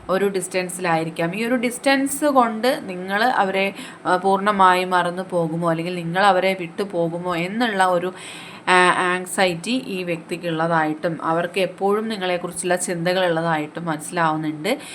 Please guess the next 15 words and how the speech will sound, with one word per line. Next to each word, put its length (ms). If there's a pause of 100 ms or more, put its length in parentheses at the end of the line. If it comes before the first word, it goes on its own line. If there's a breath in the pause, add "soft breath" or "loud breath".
(200 loud breath)
ഇപ്പോൾ 320
ഈ 80
ഒരു 120
സെപ്പറേഷൻ 580
എന്ന് 220
പറയുന്നത് 360
യൂണിവേഴ്സൽ 800
പ്ലാനാണ്. 640
അതായത് 260
യൂണിവേഴ്സായിട്ട് 920
തന്നെ 260
നിങ്ങളെ 360
രണ്ടുപേരെയും 560
സെപ്പറേറ്റ് 480
ചെയ്തിരിക്കുന്നു. 800